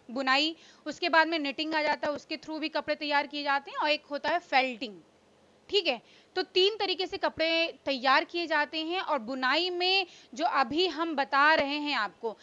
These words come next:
ये आपके बुनाई के ही प्रकार हैं,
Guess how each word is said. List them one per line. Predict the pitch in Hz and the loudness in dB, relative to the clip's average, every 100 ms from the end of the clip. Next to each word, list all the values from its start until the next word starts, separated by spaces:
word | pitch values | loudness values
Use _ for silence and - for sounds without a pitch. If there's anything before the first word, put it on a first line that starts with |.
| - - | -16 -4
ये | 302 | 2
आपके | 349 269 - 330 349 | 4 4 2 -4 -6
बुनाई | 240 269 262 285 311 | -4 -4 -2 -2 -4
के | 294 269 | -4 -4
ही | 247 311 | -4 -4
प्रकार | 294 - 208 185 | -4 -4 -2 -4
हैं, | 196 165 | -8 -14